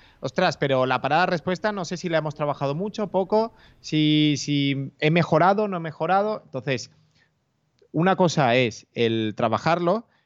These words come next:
y otra cosa es la sensación de mejora del tirador. Y un tirador siempre debería tener esa sensación de mejora o, como mínimo, esa sensación de, de que tiene un punto más que la temporada pasada, ¿no? Entonces, nosotros mismos,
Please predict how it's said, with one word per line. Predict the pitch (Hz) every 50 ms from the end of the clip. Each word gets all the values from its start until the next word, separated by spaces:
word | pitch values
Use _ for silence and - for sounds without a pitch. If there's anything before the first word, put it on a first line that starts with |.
| _ _ _
y | - 131 139
otra | - 165 160
cosa | - 170 170 - 180 160 156
es | 170 190 180 - _ _ _
la | - 139 139 123
sensación | - 147 135 123 - 123 117 135 147 160
de | 170 160
mejora | 147 131 - - 151 156 160
del | 151 135 120 110
tirador. | 123 110 104 104 104 101 98 - _ _ _ _
Y | - 131
un | 143 151
tirador | 160 160 160 160 165 180 170
siempre | - 165 151 160 160
debería | 160 151 147 143 147 151
tener | 151 147 143 147 160
esa | 160 - 151
sensación | 139 - 143 127 - 127 117 - 135 143
de | 151 147
mejora | 139 131 - 160 160 170 196 202 - _ _ _ _ _
o, | - 135 131
como | - 143 135 131 131
mínimo, | 151 185 202 202 185 190 202 220 - -
esa | - 135 - 160
sensación | 143 170 165 - 165 147 - 156 165 180
de, | 180 185 170 156 143 135 113 - - _ _ _ _ _
de | - 127 120 131 123 123 120 117 117 113 113 113 110 110 - - _ _ _ _ _ _ _ _ _ _ -
que | - 131 120
tiene | 123 - 143 156 160 170 170 165
un | 160 160 165 156 -
punto | - - 175 185 180 165 147 - 156 156 156 156 147 - _ _ -
más | 135 139 151 160 165 190 - - - - _ _ _ _ _ _ _ -
que | - 139
la | 135 120
temporada | 117 127 123 127 127 123 123 127 123 -
pasada, | 117 110 - 107 98 95 101
¿no? | 110 135 202 - _ _ _ _ _
Entonces, | _ - 123 113 113 - 123 120 117 117 113 110 110 110 101 -
nosotros | 123 120 110 135 160 - 175 160 143 147
mismos, | 160 160 147 143 117 107 -